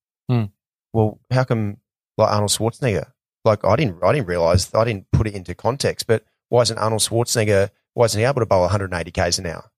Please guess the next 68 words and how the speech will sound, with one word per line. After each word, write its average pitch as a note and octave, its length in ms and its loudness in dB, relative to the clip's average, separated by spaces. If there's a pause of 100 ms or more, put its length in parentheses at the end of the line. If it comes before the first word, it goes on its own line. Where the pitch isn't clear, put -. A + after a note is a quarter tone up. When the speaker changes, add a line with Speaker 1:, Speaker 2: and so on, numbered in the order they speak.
(540)
Speaker 1:
That's G#2 200 -6
right. F#2+ 200 2
Well, F2 240 -4
Speaker 2:
Because A2+ 360 -2
it's A2 100 -4
a A#2 60 -2
coordination, A2+ 680 2
it's G#2 140 -4
a G#2 40 -8
power, A2+ 440 4
what's A2+ 240 0
inside G2+ 380 2
of G2+ 100 -2
you F#2+ 160 -2
anyway, G#2+ 300 2
what F#2+ 200 -2
your G2 80 -6
natural G2 280 -4
genetics F#2+ 440 -2
are, F#2+ 200 2
as F#2 140 -6
well F#2 180 0
as F#2 200 -4 (260)
refining G2+ 360 -2
your F#2 60 -6
technique. A#2+ 520 -4 (200)
Speaker 1:
Mm. A#2 200 -6 (240)
Speaker 2:
So G2+ 420 0 (160)
I A2+ 60 -4
wish - 380 -2 (120)
I A2+ 60 -2
had A2 120 0
that G#2 120 -2
<laughs> A2 60 -2
insight B2+ 320 2
when B2 120 4
I A2 40 4
was F#2+ 120 0
younger, A#2 360 2 (180)
Speaker 1:
<laughs> - 200 -14
Speaker 2:
not B2+ 260 0
thinking, A2 320 -4
"Oh, A2 160 2
well, G#2 160 -2
my A2+ 160 2
way G#2+ 240 2
of F#2+ 120 -4
being G#2 120 -4
able G2 160 -2
to G2 40 -4
be G2+ 140 -4
the F#2+ 100 -10
best G2 240 -2
fast F#2 240 0
bowler A2+ 200 4
I - 20 -2
can G#2+ 160 -6
be F2 200 -6
is F#2 180 -12
just F#2+ 180 -4
getting F#2+ 220 -4
in F2+ 100 -8
the E2 60 -18
gym F#2+ 260 -6
as F2+ 140 -8
a F#2 40 -8
starting A#2+ 380 -2
point." E2 300 -8